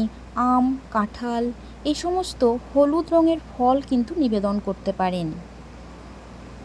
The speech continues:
এবং প্রভু জগন্নাথ দেবের উদ্দেশ্যে নিবেদন করার পর, তারপর আপনি আপনার পরিবারের সকলে মিলে এই ফল গ্রহণ করুন। বিশেষ করে এই দিন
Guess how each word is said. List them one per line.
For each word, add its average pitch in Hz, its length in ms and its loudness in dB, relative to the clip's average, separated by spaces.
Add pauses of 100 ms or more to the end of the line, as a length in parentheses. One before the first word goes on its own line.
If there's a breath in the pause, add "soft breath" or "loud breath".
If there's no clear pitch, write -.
(1000)
এবং 269 260 6 (440)
প্রভু 285 260 6
জগন্নাথ 254 460 4
দেবের 320 260 0
উদ্দেশ্যে 302 380 -2
নিবেদন 240 440 2
করার 226 300 4 (140)
পর, 262 260 4 (420)
তারপর 240 480 2
আপনি 277 300 0
আপনার 277 320 -2
পরিবারের 247 540 2
সকলে 262 460 0
মিলে 262 320 2 (600 loud breath)
এই 233 240 4
ফল 240 320 4
গ্রহণ 202 380 0
করুন। 175 340 -4 (1800)
বিশেষ 330 420 2
করে 262 260 6 (360 loud breath)
এই 285 180 4 (120)
দিন 302 140 8